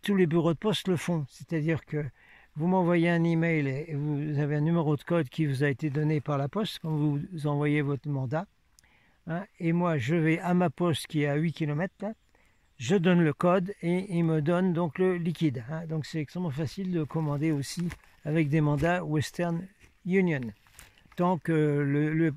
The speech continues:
le, l'argent liquide existe encore. Alors c'était un point de, de, demande d'aide là. J'ai toujours besoin d'aide financière, hein.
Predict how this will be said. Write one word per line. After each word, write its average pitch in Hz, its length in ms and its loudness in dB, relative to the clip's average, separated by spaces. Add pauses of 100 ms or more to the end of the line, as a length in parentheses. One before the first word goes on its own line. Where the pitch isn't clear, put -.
(140)
le, 147 720 -4
l'argent 147 320 -2
liquide 156 560 -2
existe 151 560 -4 (480)
encore. 170 500 -4 (680)
Alors 147 140 0
c'était 165 300 0
un 156 140 2
point 156 260 0
de, 143 280 0
de, 151 160 0 (160)
demande 143 460 0
d'aide 156 300 -2
là. 147 220 -2 (320)
J'ai - 180 -8
toujours 170 240 -2
besoin 151 300 0
d'aide 147 220 -2
financière, 135 560 -2
hein. 120 120 -6